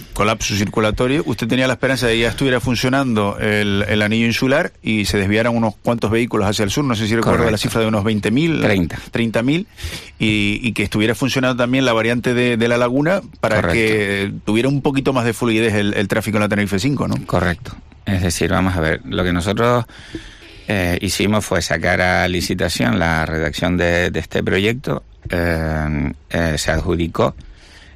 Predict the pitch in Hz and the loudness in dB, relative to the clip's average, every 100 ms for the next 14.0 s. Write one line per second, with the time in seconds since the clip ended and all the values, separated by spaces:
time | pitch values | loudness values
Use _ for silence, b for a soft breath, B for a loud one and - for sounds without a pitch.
0 | - 98 - 98 92 101 107 87 85 - | -12 -8 -4 0 0 -2 -2 0 0 -2
1 | 87 85 80 80 82 82 87 85 82 - | -2 0 -2 -2 -4 -2 -2 0 -2 -2
2 | 85 85 80 80 80 80 - 82 85 82 | -2 -2 0 0 -2 -2 -2 -2 -2 0
3 | 80 85 82 80 - 107 85 80 78 78 | -2 -2 -2 -2 0 -2 0 -2 -2 -2
4 | 82 85 82 82 82 82 82 - 85 82 | -2 -2 -2 0 0 -2 -2 -2 -2 0
5 | 87 92 98 - - 95 85 82 80 78 | 0 2 0 -2 -8 -4 -2 0 -2 -2
6 | 78 - - - - 90 85 80 - 80 | -2 -4 -6 -10 -6 -2 -2 -2 -4 0
7 | 90 90 - 92 85 80 82 82 82 - | 0 0 0 0 0 0 0 -2 -4 -6
8 | - - 90 82 80 B B B B - | -10 -4 -2 0 -2 B B B B -2
9 | 90 87 90 85 98 120 131 127 85 - | 0 0 0 2 2 0 0 0 0 0
10 | 85 87 95 117 B B B B B - | 0 0 0 -2 B B B B B -2
11 | 92 90 90 85 82 95 95 87 82 87 | 0 0 0 -2 0 0 2 0 0 0
12 | 80 82 85 95 - 95 92 90 92 92 | 0 0 0 0 0 0 2 2 0 0
13 | 101 87 85 71 - - 85 82 80 | -2 -2 -4 -4 -8 -4 -2 0 0